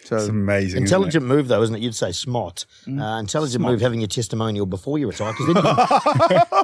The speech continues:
Speaker 3: <laughs> you take that compound interest you're talking about as well, but then you can do another one a couple of years' time.
Speaker 1: <laughs> Hundred percent.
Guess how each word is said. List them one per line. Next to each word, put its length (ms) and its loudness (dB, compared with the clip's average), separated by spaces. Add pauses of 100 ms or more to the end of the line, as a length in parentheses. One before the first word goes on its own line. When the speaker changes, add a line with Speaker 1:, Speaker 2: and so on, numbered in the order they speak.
Speaker 3:
<laughs> 140 -18
you 60 2
take 220 2
that 200 0
compound 400 4
interest 320 2
you're 60 4
talking 300 2
about 200 4
as 100 4
well, 160 4
but 100 6
then 120 4
you 60 4
can 140 2
do 120 6
another 260 4
one 160 2
a 60 0
couple 220 2
of 40 2
years' 180 4
time. 280 2
Speaker 1:
<laughs> 20 0
Hundred 300 0
percent. 540 2